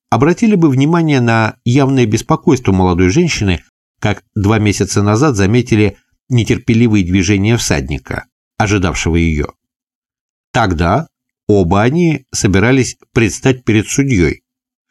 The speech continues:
который должен был связать их брачными узами. Но сейчас весь город, мужчины, женщины и дети,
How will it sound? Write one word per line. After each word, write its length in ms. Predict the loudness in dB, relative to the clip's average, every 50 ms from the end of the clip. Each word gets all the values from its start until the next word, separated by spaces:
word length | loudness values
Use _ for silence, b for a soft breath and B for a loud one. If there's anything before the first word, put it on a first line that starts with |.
| _ _ _ _
который 500 | -4 -2 0 0 2 2 2 2 0 0 0
должен 380 | 2 2 4 2 2 2 2
был 160 | 2 2 0
связать 420 | 0 0 0 0 0 0 0 0 -2
их 180 | -2 -4 -6 -10 _ -4
брачными 540 | -2 0 2 0 0 0 -2 -2 0 2 2
узами. 480 | 2 0 0 -2 -4 -6 -8 -10 -14 -18 _ _ _ _ _ _ _ _ _ _ _ _ _ _ _ _ 0
Но 260 | 0 0 0 0 -4 -4
сейчас 540 | -2 -2 -2 0 0 0 0 0 -2 -6 -8 _ 0
весь 340 | 2 4 4 2 2 0
город, 460 | 0 2 2 2 4 2 0 -2 -4 -8 _ -2
мужчины, 680 | 0 2 2 0 0 -2 0 0 0 2 2 0 0
женщины 520 | 2 2 2 0 0 -2 -2 -2 0 -2 0
и 260 | 0 0 -2 0 0
дети, 440 | 2 0 0 0 0 0 0 0